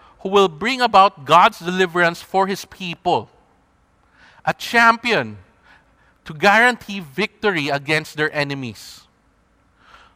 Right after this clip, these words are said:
One the enemy can never overcome, whose heart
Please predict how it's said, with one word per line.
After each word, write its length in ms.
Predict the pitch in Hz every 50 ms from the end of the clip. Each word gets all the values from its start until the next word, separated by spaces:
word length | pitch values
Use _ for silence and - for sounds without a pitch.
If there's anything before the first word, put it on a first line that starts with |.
| _ _
One 420 | 151 165 220 254 247 220 202 196
the 140 | 180 202 175
enemy 380 | 190 202 214 214 214 214 214 202
can 360 | - - 202 180 175 175 180
never 260 | 190 196 185 175 202 190
overcome, 680 | 180 175 160 151 165 156 - - - 170 127 113 110 107 - _ _ _ _ _ _ _ _ _ _ _ _ _ _ _
whose 260 | - 190 180 - -
heart 460 | - - 240 233 202 165 160 - -